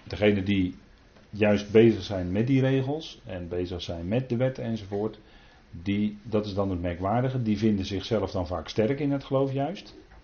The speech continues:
terwijl ze eigenlijk zwak zijn. En andersom, hè, die zeggen dan dat degenen die in de vrijheid leven, dat die zwak zijn,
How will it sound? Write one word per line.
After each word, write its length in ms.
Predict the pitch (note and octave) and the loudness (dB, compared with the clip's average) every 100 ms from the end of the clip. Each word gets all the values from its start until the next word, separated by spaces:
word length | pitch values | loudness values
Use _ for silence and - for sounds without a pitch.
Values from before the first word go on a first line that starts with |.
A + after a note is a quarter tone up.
| - - - | -20 -20 -10
terwijl 260 | - A#2 A2+ | 2 4 4
ze 80 | C3 | 4
eigenlijk 340 | C#3+ A#2 F2+ | 4 4 2
zwak 240 | - B2+ | 0 0
zijn. 320 | - D#3 F#3 A3+ - - - - - - - - - - - | -2 -6 -6 -10 -16 -20 -20 -20 -20 -20 -20 -20 -20 -20 0
En 140 | B2 | 4
andersom, 420 | C3+ C3 A2+ F#2 F2+ | 6 6 4 2 2
hè, 120 | C#3 | 0
die 100 | A#2 | 0
zeggen 240 | G#2+ G2 | 0 -2
dan 280 | G2+ F#2+ F#2 | -2 -2 -4
dat 240 | F#2+ F#2 F2+ | -4 -4 -2
degenen 300 | F2+ G2 F2 | -2 -2 0
die 140 | F2+ | -2
in 60 | F2 | -2
de 80 | E2+ | -2
vrijheid 440 | G2+ C3+ C#3+ C#3 | 0 0 0 0
leven, 260 | C#3 C3 G2 | 0 0 -2
dat 140 | F2+ | 0
die 120 | B2+ | 0
zwak 260 | G#2 B2 C3+ | 2 0 0
zijn, 340 | D3+ D#3 G3 | -6 -6 -8